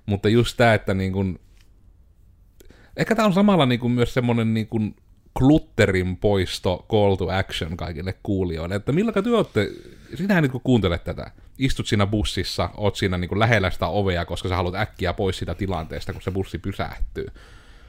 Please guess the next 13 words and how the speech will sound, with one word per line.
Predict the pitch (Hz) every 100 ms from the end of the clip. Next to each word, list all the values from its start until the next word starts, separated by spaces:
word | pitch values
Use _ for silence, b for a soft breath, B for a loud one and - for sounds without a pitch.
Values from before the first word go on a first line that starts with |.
| b b b b -
Niin | 107 107 - - - - _ _ _ -
onks | 208 220
sulla | - 123 107
kaapissa, | 127 104 95 - 95 - - - _ _ -
no | 131
onks | 220 240
sulla, | 180 143
tiedätkö | 254 262 -
tarkalleen | 185 170 143 120
mitä | 120
sulla | 123 135
on | 180
kaapeissa? | 117 110 85 65 - -